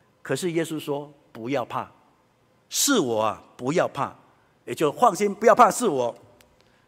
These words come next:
这时候呢，不要怕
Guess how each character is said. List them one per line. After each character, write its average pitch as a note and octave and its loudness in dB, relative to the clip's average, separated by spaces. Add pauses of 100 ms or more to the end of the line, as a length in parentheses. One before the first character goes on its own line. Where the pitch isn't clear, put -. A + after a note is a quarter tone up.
这 A#3+ 6
时 - 2
候 F3 8
呢， D3 0 (1400)
不 D3+ -6
要 F3 6
怕 D3+ 0